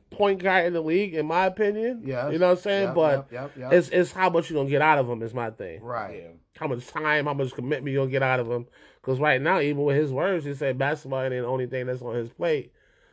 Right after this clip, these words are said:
Speaker 1: So I, I know what I'm saying, what Kyrie you get where, you know what I'm saying, basketball is, is, is serious for him. So
Speaker 3: You can.
Speaker 1: And I mean, you gotta
Speaker 3: You
Speaker 1: think about that, I think,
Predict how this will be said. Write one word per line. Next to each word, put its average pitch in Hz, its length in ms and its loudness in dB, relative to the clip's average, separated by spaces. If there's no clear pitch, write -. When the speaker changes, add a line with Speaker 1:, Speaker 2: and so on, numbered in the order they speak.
Speaker 1:
So - 120 -6
I, 123 240 2
I - 20 6
know 139 140 4
what 135 60 2
I'm 135 60 -4
saying, 127 440 -4
what 156 200 4
Kyrie 151 320 4
you 147 120 0
get 143 320 0
where, 139 220 2
you 139 240 -6
know 139 80 0
what 135 80 0
I'm 135 40 -10
saying, 131 200 -4
basketball 135 520 -4
is, 123 400 -6
is, 123 300 -8
is 120 160 -10
serious 175 400 -6
for 92 180 -14
him. 92 80 -16
So - 240 -16
Speaker 3:
You 120 180 -10
can. 180 300 -8
Speaker 1:
And 135 80 4
I 127 100 4
mean, 127 180 2
you 139 60 2
gotta 135 200 4
Speaker 3:
You 131 60 -12
Speaker 1:
think 147 160 -2
about 127 300 -4
that, 117 300 -2
I 120 120 -4
think, 117 300 -8